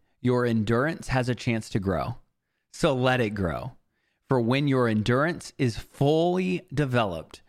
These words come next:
you will be perfect and complete, needing nothing. I love that, just for the simple fact that you, you know this in the gym, you know this in all sorts of other avenues, right? When you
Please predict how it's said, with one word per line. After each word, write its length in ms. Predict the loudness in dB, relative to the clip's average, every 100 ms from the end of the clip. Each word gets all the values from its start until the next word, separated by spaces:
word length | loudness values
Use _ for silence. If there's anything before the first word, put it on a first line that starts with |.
| _ _ 0
you 160 | 2
will 100 | 2
be 160 | 0 -2
perfect 600 | -2 -2 -2 0 -4 -4
and 220 | -2 -2
complete, 580 | 0 -2 -2 -4 -4 -8 -16 -2
needing 560 | 0 2 2 0 -2 -4
nothing. 600 | -4 -2 -2 -6 -10 -12 -16 _ _ _ _ _ _ _ _
I 80 | -2
love 380 | 0 2 0 0
that, 260 | 0 0 -4
just 240 | -6 -6 _
for 140 | 0
the 100 | 0
simple 300 | 0 0 0
fact 380 | 0 0 0 0
that 260 | 0 0 -2 -20 -20 -10
you, 440 | -2 2 2 0 -6 _ _ _ _ -8
you 280 | -2 2 4
know 240 | 4 2
this 240 | 0 0 0
in 100 | 0
the 100 | 0
gym, 380 | 2 2 2
you 140 | 2 2
know 220 | 2 2
this 220 | 0 0
in 120 | -2 0
all 240 | 2 2
sorts 260 | 2 -2 0
of 120 | 0
other 220 | 2 0
avenues, 560 | 2 2 2 0 0 0
right? 200 | 0 0
When 320 | 2 2 2
you 500 | 0 2 2 2 0